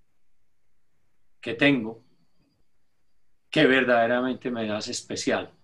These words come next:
¿Qué me hace ser reconocido?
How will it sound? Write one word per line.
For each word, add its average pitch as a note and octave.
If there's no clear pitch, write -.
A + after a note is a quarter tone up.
¿Qué A2
me G#2
hace G2+
ser B2
reconocido? G#2+